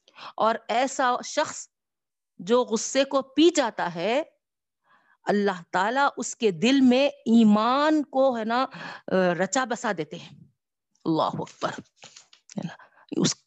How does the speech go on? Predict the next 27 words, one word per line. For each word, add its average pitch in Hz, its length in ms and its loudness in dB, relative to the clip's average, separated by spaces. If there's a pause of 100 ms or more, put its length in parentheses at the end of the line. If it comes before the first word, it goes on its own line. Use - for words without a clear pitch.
(140)
اس - 100 -4
کے 185 100 0
دل 202 180 0
میں 269 160 2
ایمان 220 440 0 (320)
رچ 285 240 -2
بس 285 260 -4
جاتا 240 240 -8 (100)
ہے۔ - 160 -20 (4000)
اللہ 233 240 2
کے 262 60 -10
رسول 294 200 -6
صلی 294 100 -2
اللہ 277 120 -4
علیہ 262 60 -2
وسلم 247 120 -2
فرماتے 233 300 -2
ہیں، 277 80 -2
جو 240 180 0
شخص 302 240 -4
اپنا 269 260 -4
غصہ - 260 -6
اتارنے 277 480 -4
کی 262 100 -14
طاقت 226 400 -4
رکھتے 247 280 -2
ہوئے 233 200 2